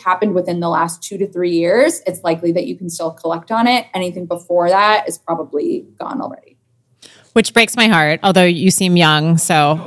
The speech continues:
Speaker 2: hopefully you can go get it. Julia, do you think that'll ever change? Because I think that is so messed up.
Speaker 1: It is really crazy.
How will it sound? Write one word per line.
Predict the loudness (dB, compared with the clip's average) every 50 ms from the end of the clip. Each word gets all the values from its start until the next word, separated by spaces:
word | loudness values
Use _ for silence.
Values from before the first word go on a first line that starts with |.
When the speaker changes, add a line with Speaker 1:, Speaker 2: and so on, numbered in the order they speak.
| -14 -16 -16 -16 -18 -18 -18 -18 -18 -18 -20 -20 -20 -20 -20 -20 -20 -20 -20 -20 -20 _ _
Speaker 2:
hopefully | 2 2 2 4 4 4 4
you | 4
can | 4 4 4
go | 6 6 4
get | 4 2 2
it. | 2 0 -2 -4 -4 2
Julia, | 4 6 6 6 6 4 2 0 -4 -14 _ _ _ _ -4
do | 0 2
you | 2
think | 4 2 2 4
that'll | 4 4 4 4 4 4
ever | 4 4 2
change? | 2 2 2 4 4 4 4 4 2 2 2
Because | 2 4 4 4 2
I | 2 2
think | 2 2 2 4
that | 4 4 4
is | 4 0
so | 0 0 0 2 4 4 4 4 4
messed | 4 2 2 0 -2 -4 -4
up. | -4 -4 -6 -8 -12 _ _ -18 -18 _ _ _ _ _ _ _ _ _ _ _ _ _ _ _ _ _ _ _ _ _ _ _ _ _ _ _ _ _ _ _ _ _ _ _ _ _ _ _ _ _ _ _ _ _ _ _ _ _ _ _ -2
Speaker 1:
It | 2 4 6
is | 6 6 6 4 2
really | 4 4 6 6 4 2
crazy. | 2 2 2 2 2 0 -2 -8 -12 -16 -18 -18